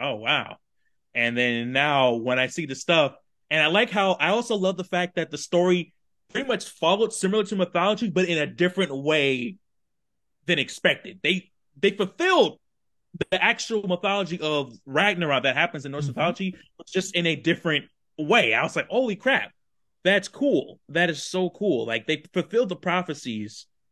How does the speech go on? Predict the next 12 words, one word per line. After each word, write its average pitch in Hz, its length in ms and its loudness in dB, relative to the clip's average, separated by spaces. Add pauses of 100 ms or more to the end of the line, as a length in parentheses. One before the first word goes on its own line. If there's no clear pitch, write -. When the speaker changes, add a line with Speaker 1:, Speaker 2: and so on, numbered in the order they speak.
(200)
Speaker 1:
as 143 280 0
mentioned, 143 400 -4
both 147 220 0 (100)
in 151 160 -4
the 143 100 0
actual 139 540 -2 (320)
mythology 135 560 0
and 143 120 0
in 143 140 -2
the, 123 240 0
the 123 120 -4
game, 127 460 -4